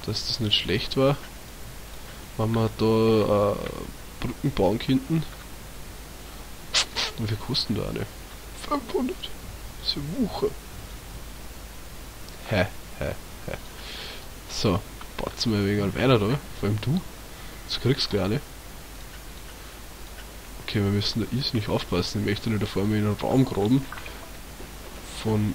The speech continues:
die Gegner. Äh. Keine Creatures. Wieso haben die unable zum Leergeten? Idle?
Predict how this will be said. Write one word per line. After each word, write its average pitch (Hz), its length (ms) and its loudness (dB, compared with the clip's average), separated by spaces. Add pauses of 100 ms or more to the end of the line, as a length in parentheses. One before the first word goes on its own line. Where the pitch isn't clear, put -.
(320)
die 107 160 -2
Gegner. 117 440 2 (1300)
Äh. 110 480 6 (2750)
Keine - 200 -2 (120)
Creatures. 117 760 2 (2500)
Wieso - 300 0
haben 107 180 4
die 110 100 4
unable 110 720 2
zum 107 280 2
Leergeten? 92 760 0 (1700)
Idle? 117 400 2